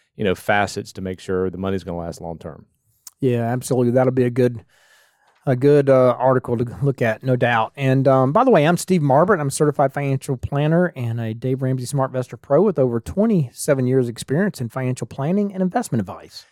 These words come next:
Speaker 1: And I'm John Travis. I'm a Dave Ramsey certified counselor. I have an M B A in finance, and I've been helping corporations and individuals with planning for over twenty-nine years.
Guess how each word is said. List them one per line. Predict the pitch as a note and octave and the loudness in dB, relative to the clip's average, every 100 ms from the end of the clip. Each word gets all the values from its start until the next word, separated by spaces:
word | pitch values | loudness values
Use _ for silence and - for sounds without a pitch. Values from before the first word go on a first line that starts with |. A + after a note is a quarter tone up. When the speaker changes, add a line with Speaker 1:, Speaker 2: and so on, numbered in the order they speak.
| _ | _
Speaker 1:
And | - B2 | -2 0
I'm | A#2+ | 2
John | A#2+ A2+ | 2 2
Travis. | B2+ C#3+ E3 | 2 2 0
I'm | A2 G#2 | -2 -2
a | |
Dave | G2 G#2+ G#2 | 0 2 2
Ramsey | A2 A2 G2+ G#2 G2+ | 0 0 -2 -4 -4
certified | - G#2+ G2+ G#2 G2 | -2 -2 0 0 0
counselor. | A2+ C3 - D#3 D#3+ | -2 -2 0 -2 0
I | |
have | G2+ F#2+ | -2 -4
an | G2+ | -6
M | G#2 | -2
B | G#2+ | 0
A | G2+ F#2+ | 0 -4
in | |
finance, | F#2 G#2+ A2+ C#3 A3 - | -6 -4 -2 -4 -6 -10
and | G2+ | -10
I've | F#2+ | -8
been | F#2+ | -4
helping | F#2 G#2 F#2+ | -4 -4 -4
corporations | - A2+ - A2 A2 - G#2+ G2+ | -2 -2 2 2 0 -4 -8 -6
and | G#2 | -6
individuals | G#2 G#2 G#2+ G#2+ G#2 G2+ | -6 -4 -4 -2 -4 -4
with | G2+ F#2 | -8 -10
planning | G#2 G#2+ B2 | -6 -6 -6
for | B2 G2 F#2+ | -8 -10 -6
over | G2 G#2 G2+ G2 F#2+ F2+ | -4 -4 -2 -2 -2 -4
twenty-nine | - A2+ A#2 A#2 B2+ | -8 -6 -4 -4 -4
years. | C#3+ A3 - | -6 -10 -14